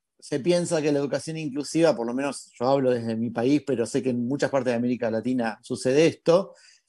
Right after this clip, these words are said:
la educación inclusiva es que los chicos y chicas con discapacidad visual o con discapacidad estén en la escuela regular.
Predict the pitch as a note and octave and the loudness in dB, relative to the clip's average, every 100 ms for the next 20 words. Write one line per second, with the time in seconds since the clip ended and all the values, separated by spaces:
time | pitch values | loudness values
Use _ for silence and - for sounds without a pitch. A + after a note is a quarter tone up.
0 | - C3+ C3+ D3 D3 E3+ F3 E3 D3 G3 | -6 2 4 4 2 0 0 0 2 2
1 | F#3 D3+ B2+ A#2+ - E3 - D#3 D3 A#2+ | 2 0 0 -2 -2 -4 -2 -6 -6 -6
2 | D#3+ - D3 C3 A#2 A#2 A#2+ A#2 - B2 | -6 -4 -4 -4 -6 -4 -2 -2 0 2
3 | C3 C3 B2+ E3 F3+ G3+ - A#2+ A2+ A2 | 2 2 2 2 4 2 0 -4 -4 -4
4 | - - G#2 B2 D3 G3 - A2 C3 C3+ | -4 -4 -4 2 4 4 0 -6 -4 -2
5 | A#2+ A2+ - C#3+ C3 A2 G#2+ A2+ C#3+ B2+ | -2 -4 -2 2 2 0 -2 0 2 2